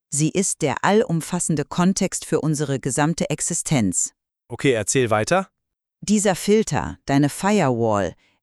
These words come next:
Speaker 1: existiert aus purer Barmherzigkeit, um uns vor uns selbst zu schützen. Im Arkanum wird der Begriff Ratzon Lekabel verwendet, der egoistische Wille, nur für sich selbst zu empfangen.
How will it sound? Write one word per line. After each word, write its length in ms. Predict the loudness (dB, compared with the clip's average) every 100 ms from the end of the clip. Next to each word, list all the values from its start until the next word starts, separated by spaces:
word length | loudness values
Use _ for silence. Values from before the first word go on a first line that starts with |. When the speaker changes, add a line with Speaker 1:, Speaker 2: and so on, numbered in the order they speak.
| -4
Speaker 1:
existiert 800 | -2 0 -4 -4 0 0 0 -2
aus 220 | -4 -4
purer 420 | -4 -2 0 0
Barmherzigkeit, 1080 | 0 0 0 -2 -2 -4 -6 -4 -2 -2 -4
um 160 | -2 0
uns 380 | 4 4 4 0
vor 240 | -2 0
uns 220 | 0 0
selbst 340 | 0 -2 -4 -6
zu 80 |
schützen. 540 | -4 -2 -2 -2 -2 -4 _ _ _ _ _ _ _ 0
Im 120 | 2
Arkanum 680 | 2 -2 0 2 4 2 0
wird 160 | 0
der 80 | 0
Begriff 420 | 0 -2 -4 -2
Ratzon 460 | -4 -4 0 2 4
Lekabel 540 | 2 -2 -2 0 0
verwendet, 640 | 0 -2 2 2 2 -2 -8 _ _ _ 0
der 160 | 0 0
egoistische 800 | -2 0 -2 -2 -4 -2 -2 0
Wille, 260 | 0 0 -4 _ _
nur 220 | 2 4 4
für 180 | 0
sich 240 | -2 -2 -2
selbst 440 | 0 0 -2 -8
zu 120 | -6 -2
empfangen. 680 | -2 0 2 2 2 -4